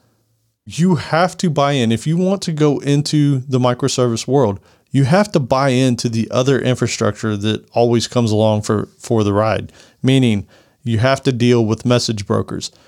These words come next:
polling, callbacks, all that kind of stuff, right? So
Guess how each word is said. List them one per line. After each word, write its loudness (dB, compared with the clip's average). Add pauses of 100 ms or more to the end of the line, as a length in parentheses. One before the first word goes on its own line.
(560)
polling, 0
callbacks, 0 (520)
all 4
that 2
kind 0
of -2
stuff, 0
right? 0
So -2